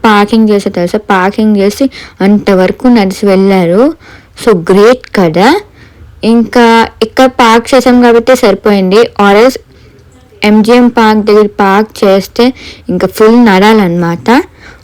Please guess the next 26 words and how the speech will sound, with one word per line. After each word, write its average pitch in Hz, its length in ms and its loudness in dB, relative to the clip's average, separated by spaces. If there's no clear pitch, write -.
అమ్మ 190 260 2
బాబోయ్ 185 400 2
అనుకున్నాను. 190 500 0
And 254 140 2
ఐఎఫ్ఆర్ 233 400 0
and 226 160 0
మిలాన్ 220 340 0
ఈవెంట్స్ 214 260 -4
కూడా 254 160 2
సేమ్ 233 300 2
ఇదే 220 180 2
ప్లేసెస్ 226 360 0
అయితే 214 220 0
ఇచ్చారు 190 300 0
పార్కింగ్‌కి. 208 680 0
So 226 80 0
గైస్, 233 260 0
ముందే 214 320 2
చెప్తున్నాను, 196 500 -2
పార్కింగ్ 220 500 2
చూసుకొని 220 460 0
వెళ్ళండి. 190 460 0
And 214 180 2
అక్కడక్కడ 214 400 0
రోడ్స్ 202 260 -2
అయితే 220 160 -2